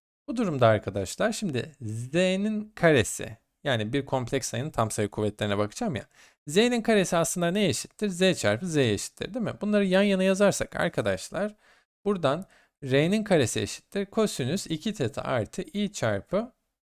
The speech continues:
R'nin karesi çarpı kosinüs iki teta artı I çarpı sinüs iki teta şeklinde bulurum. Şimdi geliyorum Z'nin kübü.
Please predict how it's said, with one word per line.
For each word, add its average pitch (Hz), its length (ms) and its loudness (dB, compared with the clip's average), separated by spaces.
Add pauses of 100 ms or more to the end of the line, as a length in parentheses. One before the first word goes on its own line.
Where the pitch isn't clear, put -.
(240)
R'nin 160 220 2
karesi 156 340 2
çarpı 110 420 0
kosinüs 156 380 -4
iki 139 180 -10
teta 104 220 0
artı 104 260 -4
I 175 140 -4
çarpı 104 300 -2
sinüs 156 240 -8
iki 135 160 -8
teta - 180 -10
şeklinde 185 460 -2
bulurum. 113 260 -2 (640)
Şimdi 208 220 -2
geliyorum 202 640 2
Z'nin 202 520 0
kübü. 139 400 0